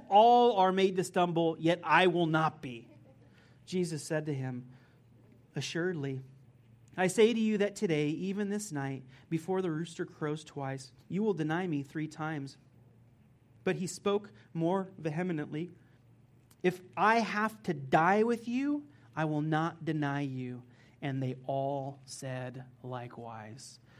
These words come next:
Here's the picture of the sandwich, okay? Jesus is the Passover lamb.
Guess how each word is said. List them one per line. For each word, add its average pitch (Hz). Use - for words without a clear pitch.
Here's 254
the 214
picture 208
of 147
the 143
sandwich, 127
okay? 147
Jesus 226
is 196
the 208
Passover 139
lamb. 123